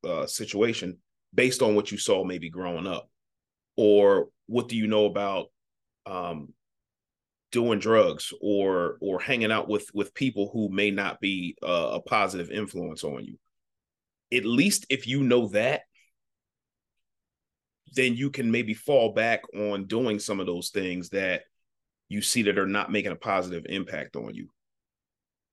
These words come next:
So again, going back to, uh, the people who,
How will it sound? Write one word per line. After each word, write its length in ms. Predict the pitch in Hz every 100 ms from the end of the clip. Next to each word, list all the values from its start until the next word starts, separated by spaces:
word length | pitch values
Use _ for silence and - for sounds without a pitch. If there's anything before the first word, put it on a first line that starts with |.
| _ _ _ _ _ _ _ _ _ _ _ _ _ _ _ _ _ -
So 160 | 151
again, 240 | 135 147 117
going 240 | 139 175
back 200 | 160 143 -
to, 340 | 139 123 110
uh, 180 | 110 107
the 60 | 98
people 400 | - 123 110 107
who, 320 | 113 104